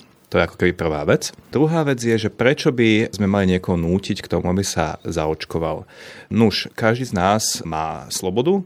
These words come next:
to je vyjadrením toho, že každý z nás je samostatný jedinec, samostatný človek. Každý z nás má ale aj zodpovednosť, čo je vyjadrením toho, že každý z nás žije v nejakom tkanive vzťahov v spoločnosti. Tá základná zodpovednosť je neškodiť iným ľuďom. A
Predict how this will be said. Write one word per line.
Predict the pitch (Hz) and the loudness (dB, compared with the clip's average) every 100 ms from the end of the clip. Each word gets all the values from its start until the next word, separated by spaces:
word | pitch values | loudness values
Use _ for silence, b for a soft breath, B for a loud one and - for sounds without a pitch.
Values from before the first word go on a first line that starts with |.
| - | -2
to | 101 | 0
je | 90 | 2
vyjadrením | 85 87 87 82 80 | 4 2 2 0 -4
toho, | 90 85 82 | -4 -4 -4
že | 82 80 80 | -2 -2 -4
každý | - 82 82 82 | -4 -6 -4 -2
z | |
nás | 80 78 | -2 0
je | 82 | -2
samostatný | 78 85 82 - 82 - 82 80 78 | 0 0 0 0 -2 -2 -4 -4 -4
jedinec, | 85 92 117 123 - - | 0 4 6 4 0 -8
samostatný | - 87 87 90 - 87 | -4 -2 0 -2 -2 -6
človek. | - 95 131 151 B B B B | 0 4 4 0 B B B B
Každý | - 95 104 | -2 0 2
z | 101 | 2
nás | 92 | 4
má | 92 87 90 | 4 2 2
ale | 87 | 2
aj | 87 82 78 76 78 87 | 0 0 0 -2 -2 -2
zodpovednosť, | - 127 131 135 139 139 - | 0 0 2 4 2 0 -4
čo | - 85 | 0 2
je | |
vyjadrením | 87 87 85 85 | 4 2 0 0
toho, | 87 82 85 | 0 0 -2
že | 82 | -2
každý | - 80 85 | -4 -6 -6
z | 82 | -4
nás | 80 - | -4 -4
žije | 85 87 82 | 0 2 2
v | 80 | 0
nejakom | 78 - 82 80 | -4 -2 -2 -2
tkanive | - 82 80 80 78 | -4 -2 0 -2 -2
vzťahov | - 85 82 82 82 | 0 0 2 2 0
v | 76 76 | -2 -2
spoločnosti. | - - 82 80 - 78 - 87 - _ | -2 2 2 2 -2 -4 -4 -6 -8 _
Tá | - 92 | -6 0
základná | 104 - 123 | 0 0 0
zodpovednosť | 92 92 120 117 113 110 104 | 0 0 0 2 2 0 2
je | 110 | 2
neškodiť | 131 - 110 | 2 0 0
iným | 107 95 90 | 2 2 2
ľuďom. | 80 76 - _ _ | 0 -6 -14 _ _
A | - 87 85 85 | 0 2 4 2